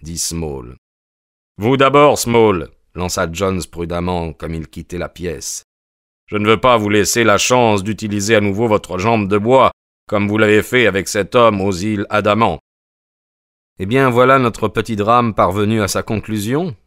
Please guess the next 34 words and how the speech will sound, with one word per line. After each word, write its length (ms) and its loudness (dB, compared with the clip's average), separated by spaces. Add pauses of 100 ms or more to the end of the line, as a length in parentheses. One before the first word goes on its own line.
(100)
remarquai-je 720 -4
après 240 -8
un 100 -4
instant 320 -8
de 60 -10
silence. « 640 -10 (720)
Mais 120 0
je 120 0
crains, 400 2
Holmes, 160 0 (160)
que 120 -2
ceci 500 -6
soit 180 -2
notre 300 -4
dernière 400 -2
affaire. 580 -2 (580)
Mademoiselle 400 2
Morstan 500 0
m'a 120 0
fait 140 -4
l'honneur 480 2
de 120 -4
m'accepter 680 -4
comme 260 -6
son 200 -8
futur 340 -12
mari. » 380 -6 (840)
Il 140 -8
poussa 360 0
un 140 2
grognement 500 -2
des 120 -6
plus 180 -10
lugubres. « 580 -10